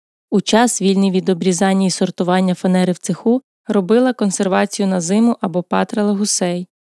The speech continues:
дерла пір'я на подушки. Наче б там підтягла роботу і там впоралася, то на тобі, кляті жуки бадилля начисто об'їдають. А вона ж тільки вчора-позавчора їх віником збивала.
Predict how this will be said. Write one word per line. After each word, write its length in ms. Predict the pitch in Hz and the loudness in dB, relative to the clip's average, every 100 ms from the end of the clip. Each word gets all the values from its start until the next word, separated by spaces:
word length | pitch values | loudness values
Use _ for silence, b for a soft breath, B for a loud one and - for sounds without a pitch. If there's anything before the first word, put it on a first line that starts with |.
| _ | _
дерла 380 | 175 190 214 226 | 0 2 4 0
пір'я 400 | - 226 220 214 | 0 0 2 2
на 140 | 185 | 0
подушки. 680 | 170 - 185 - - 175 175 - _ _ _ | -4 -6 -6 -6 -6 -8 -8 -10 _ _ _
Наче 300 | 208 202 - | 0 2 0
б 80 | 196 | -2
там 220 | - 208 | 0 0
підтягла 560 | 226 233 - 220 214 220 | 0 -4 0 0 2 0
роботу 440 | 208 196 208 - | 0 -2 -2 -4
і 80 | - | -6
там 300 | 180 196 214 | -2 0 0
впоралася, 800 | 208 - 214 208 196 190 - 196 b b - | -2 -2 0 0 0 -2 -2 -4 b b -2
то 120 | 226 | 2
на 200 | 214 185 | 4 2
тобі, 360 | - 170 185 B B - | -2 -6 -6 B B -4
кляті 380 | 202 196 - | 0 0 0
жуки 360 | 180 190 - 233 | -2 -2 0 0
бадилля 480 | 202 196 196 175 175 | 0 0 0 0 0
начисто 520 | 180 190 - - 185 | -2 -2 -4 -6 -4
об'їдають. 640 | 175 175 180 180 185 175 - _ _ _ _ _ _ | -4 -2 -2 -2 -2 -4 -8 _ _ _ _ _ _
А 140 | - 190 | 0 2
вона 240 | 196 202 | 4 2
ж 140 | 185 | 0
тільки 320 | - 254 277 233 | 0 0 0 -6
вчора-позавчора 920 | - 220 214 - 196 196 - 196 190 | 0 0 2 0 -2 -2 0 0 0
їх 280 | 180 - - | 0 -4 -4
віником 440 | 185 175 - 175 | -2 -2 -4 -8
збивала. 640 | 160 160 160 170 165 175 | -6 -6 -4 -4 -6 -8